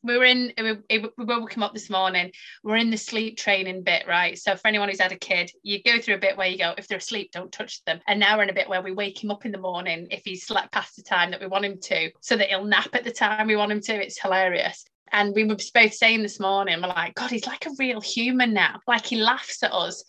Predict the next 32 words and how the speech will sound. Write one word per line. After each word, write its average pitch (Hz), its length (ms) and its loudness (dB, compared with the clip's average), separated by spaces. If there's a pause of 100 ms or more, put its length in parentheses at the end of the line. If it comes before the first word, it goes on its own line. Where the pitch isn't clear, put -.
and 208 100 4
he 214 120 6
loves 233 280 2
high-fiving 226 760 2
us. 175 240 -4
And 190 300 0 (180)
also 214 320 2
sometimes 190 320 -2
that 190 140 0
just 190 120 -10
comes 190 180 -6
across 180 200 -4
as - 80 -14
a 175 60 -12
slap - 260 -4
in 170 60 -8
the 185 80 -10
face. - 420 2 (120)
<laughs> - 880 0
He's 220 120 -2
a 208 60 -6
proper 262 300 2
wee 247 180 -4
human 208 460 -2
now. 196 340 6
He's 196 240 -12
get, 196 240 2 (100)
we're 196 160 -4
really 220 280 2
seeing 208 200 -2
his 202 120 -4
personality. 190 800 2